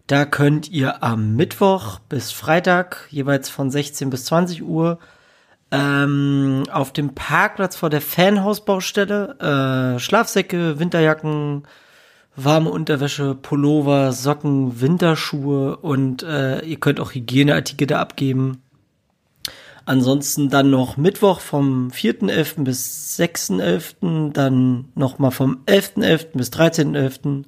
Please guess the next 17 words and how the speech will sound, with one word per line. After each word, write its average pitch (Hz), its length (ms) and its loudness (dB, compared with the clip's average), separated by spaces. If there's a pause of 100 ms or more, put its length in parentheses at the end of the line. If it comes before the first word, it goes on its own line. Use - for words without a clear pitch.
(120)
und 190 420 0
abschließend 131 580 -2
noch 135 180 -4
mal 143 220 0
am 131 300 0 (300)
vierzehnten 139 640 -2
elften. - 480 -8 (680)
Alles 143 360 4
weitere 139 380 6
dazu 131 320 2
findet 123 460 0
ihr 123 140 2
dann 123 260 2
auch 123 220 2
auf - 220 -6
der 101 260 0
Homepage 113 600 -2